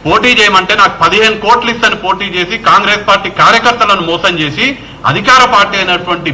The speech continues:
బీజేపీకి అమ్ముడు పోయి ఇవాళ నా మీద మాట్లాడుతుంది ఆ మాటలు. బుద్ధి శరం ఉండాలి ఆ మనిషికి.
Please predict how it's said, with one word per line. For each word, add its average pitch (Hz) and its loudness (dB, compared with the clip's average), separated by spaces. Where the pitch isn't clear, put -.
బీజేపీకి 240 0
అమ్ముడు 262 2
పోయి 339 2
ఇవాళ 180 2
నా 208 6
మీద 220 2
మాట్లాడుతుంది 170 2
ఆ - 2
మాటలు. 135 0
బుద్ధి 185 0
శరం 240 4
ఉండాలి 226 4
ఆ 180 4
మనిషికి. 175 -2